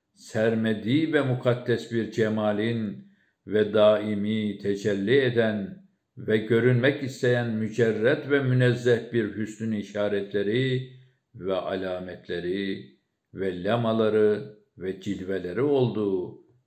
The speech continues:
pek çok kuvvetli delilleriyle Risale-i Nur'da tafsilen izah edilmiş. Burada o bürhanlardan üç tanesine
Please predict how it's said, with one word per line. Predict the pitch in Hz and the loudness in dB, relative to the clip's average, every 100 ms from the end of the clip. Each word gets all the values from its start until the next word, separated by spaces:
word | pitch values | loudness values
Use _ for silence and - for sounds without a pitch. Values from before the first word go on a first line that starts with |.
| _ | _
pek | - 135 131 - | -4 -4 -4 -8
çok | 104 98 - | -6 -6 -8
kuvvetli | 101 95 98 - 113 - | -8 -4 -4 -4 -6 -2
delilleriyle | 98 95 92 92 92 90 92 92 87 - _ _ _ - | -2 -2 -4 -4 -4 -6 -6 -6 -8 -12 _ _ _ -12
Risale-i | 98 95 95 92 92 92 92 | -10 -8 -6 -4 -4 -6 -8
Nur'da | 90 87 90 | -10 -10 -12
tafsilen | - 87 - 143 131 101 95 | -10 -12 -8 -4 -2 -2 -4
izah | 90 95 82 | -8 -10 -10
edilmiş. | 85 82 80 80 78 - _ _ _ _ _ _ _ _ _ _ - | -12 -12 -14 -16 -20 -20 _ _ _ _ _ _ _ _ _ _ -14
Burada | 117 185 185 143 151 | -2 2 2 2 2
o | 143 117 | 2 2
bürhanlardan | 117 107 107 101 95 95 110 113 - | 0 0 0 0 -2 -2 -2 -4 -8
üç | 156 143 - | -8 -8 -4
tanesine | 98 95 90 85 90 98 107 120 | -4 -4 -6 -10 -8 -6 -6 -8